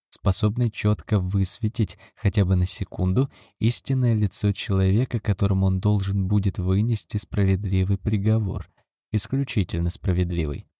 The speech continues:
Мысли о таких бессмысленных вещах, как месть, его не посещали.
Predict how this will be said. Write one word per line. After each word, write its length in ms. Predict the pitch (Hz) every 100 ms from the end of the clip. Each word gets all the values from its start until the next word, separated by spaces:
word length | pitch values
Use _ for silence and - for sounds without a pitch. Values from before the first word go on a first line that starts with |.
| _ _ _ _ _ -
Мысли 400 | 117 147 - 120
о 100 | 117
таких 360 | - 117 139 110
бессмысленных 840 | 110 113 127 127 - 110 104 -
вещах, 480 | 107 101 - 131 -
как 300 | - 107 - - _
месть, 580 | 107 123 151 143 - - _ _ _
его 220 | 110 113
не 120 | 139 135
посещали. 800 | 143 - 147 - - 92 92